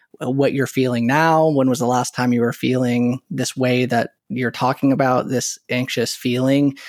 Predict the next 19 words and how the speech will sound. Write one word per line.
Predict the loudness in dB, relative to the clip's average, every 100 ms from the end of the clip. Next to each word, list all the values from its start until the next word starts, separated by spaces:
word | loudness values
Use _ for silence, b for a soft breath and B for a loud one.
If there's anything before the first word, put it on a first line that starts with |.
| B
Then | 0
we'll | 0 2
try | 0
to | 0
describe | 0 -4 -2 0 0
what | -4 -4
that | -4
anxious | -4 -6 -8
feeling | -6 -6 -6
feels | -2 2 2 2
like | 2 2 0
and | -4
where | -2 0
is | 0 -2
that | -6
stored | -6 -6 -4 -4
in |
the | -6
body. | 0 2 2 2 0